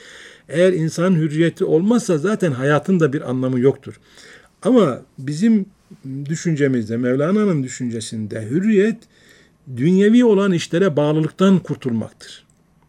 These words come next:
Yani diğer Batı düşüncesinde ya da diğer, e, e, dünya görüşlerinin düşüncesinde olduğu gibi Allah'la olan bağlantının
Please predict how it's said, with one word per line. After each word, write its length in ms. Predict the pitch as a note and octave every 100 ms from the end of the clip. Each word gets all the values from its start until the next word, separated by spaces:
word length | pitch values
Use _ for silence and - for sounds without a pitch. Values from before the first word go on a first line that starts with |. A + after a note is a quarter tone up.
| _ _ _ _
Yani 220 | A#2 A#2 G2+ A2+
diğer 320 | A2+ E3+ F#3 C#3+
Batı 240 | C3+ D#3
düşüncesinde 640 | C#3+ - C#3 C3+ B2+ C#3 B2+
ya 200 | B2 C#3
da 140 | C3
diğer, 200 | A#2+ D3+
e, 20 | D3
e, 920 | D3+ C#3 B2+ B2+ C#3 C3 B2+ A#2+ A2+
dünya 280 | C3+ C#3+ E3
görüşlerinin 500 | C#3 C3 - C3+ C3
düşüncesinde 520 | - C3+ C3 C#3+ C#3
olduğu 360 | C3+ C3 C#3+
gibi 240 | C#3+ C3+ C3+
Allah'la 520 | - C3+ D#3+ D#3 D3
olan 320 | C#3+ C#3+ C#3
bağlantının 760 | C3+ C3+ C#3 C3 C#3+ C#3 C#3+